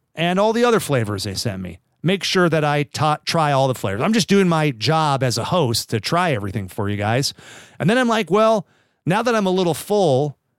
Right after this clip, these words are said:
maybe they won't taste as good. I'll go back around, do another round of everything." And, uh, needless to say that, you know, the briefcase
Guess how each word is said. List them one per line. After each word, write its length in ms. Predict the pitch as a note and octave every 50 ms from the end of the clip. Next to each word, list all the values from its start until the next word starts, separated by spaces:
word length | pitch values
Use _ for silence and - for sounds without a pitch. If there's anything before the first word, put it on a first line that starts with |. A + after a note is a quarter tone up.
| _ -
maybe 240 | A#2+ D3+ F#3 F3+
they 140 | G#3+ F#3+ G3+
won't 240 | F#3+ G3 G3+ F#3+ -
taste 280 | - F3 G3+ A3+ - -
as 140 | D#3+ -
good. 340 | - - A#2+ G2+ F2+ - - - _ _ _
I'll 100 | - B2
go 140 | C3 E3+ D#3+
back 260 | D3 E3+ F3 D#3+ -
around, 360 | E3 D#3 E3+ F3+ F#3 D#3 B2
do 60 | A2 C3
another 200 | C3+ C#3+ C#3 C3+
round 320 | C3 C#3+ D3 D3+ D3+ C#3+
of 100 | C3+ A#2
everything." 540 | A#2+ D3+ E3+ E3+ D3 G#2 - G2+ F#2 E2+ - - _ _ _ _ _ _ _ _
And, 480 | - E3+ F3+ F#3 F#3 F#3 F#3+ F#3+ F#3 F3
uh, 400 | G3 G3 F#3+ F#3+ F#3+ G3 G3+ G#3
needless 360 | A3 B3+ C4+ B3+ A3+ G#3+ -
to 60 | -
say 240 | - - G#3 G#3 G#3
that, 140 | G3+ G3 G#3+
you 100 | G#3+ A3+
know, 240 | G3 F3+ G3 F#3 - _ _ _ _ _ - - - - - -
the 40 | C#3+
briefcase 680 | C3+ G#3 A3 A3 - - G3+ G#3 G#3 G3 - - -